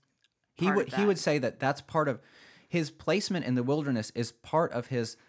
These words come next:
Speaker 1: prophetic persona.
Speaker 2: Okay.
Speaker 1: And also remember, the text in Isaiah, and John was not doing this, but the text in Isaiah says, "A voice of one crying out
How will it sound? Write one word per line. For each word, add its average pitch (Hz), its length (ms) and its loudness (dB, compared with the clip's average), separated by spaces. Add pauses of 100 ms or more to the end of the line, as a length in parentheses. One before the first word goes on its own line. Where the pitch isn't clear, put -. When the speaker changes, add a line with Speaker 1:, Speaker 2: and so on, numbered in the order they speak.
(380)
Speaker 1:
prophetic - 840 -2 (240)
persona. 104 760 -4 (440)
Speaker 2:
Okay. 170 160 -8
Speaker 1:
And 143 80 2
also 175 240 4
remember, 151 280 0
the 110 100 -2
text - 360 -2
in 131 80 2
Isaiah, 110 680 0
and 120 300 0
John 147 260 4
was 117 140 2
not 113 240 2
doing 110 220 2
this, 87 120 -4
but 117 140 -8
the 117 80 -2
text 151 280 -2
in 123 60 -2
Isaiah 113 320 -2
says, 104 320 -2
"A 107 100 -4
voice 123 460 0
of 120 160 -4
one 117 320 0
crying 113 640 -2
out 101 340 0